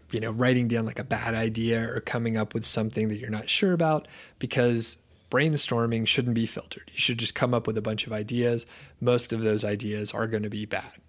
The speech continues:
So one of the best tips that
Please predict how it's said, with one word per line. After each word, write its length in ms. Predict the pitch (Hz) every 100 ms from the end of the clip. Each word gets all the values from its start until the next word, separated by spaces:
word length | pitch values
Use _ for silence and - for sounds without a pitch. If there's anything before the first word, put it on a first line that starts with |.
| _
So 400 | - 135 123 120 - - - -
one 600 | 127 131 139 165 180 180 -
of 140 | 131 120
the 80 |
best 380 | 110 117 120 -
tips 360 | - 120 117 -
that 240 | 113 107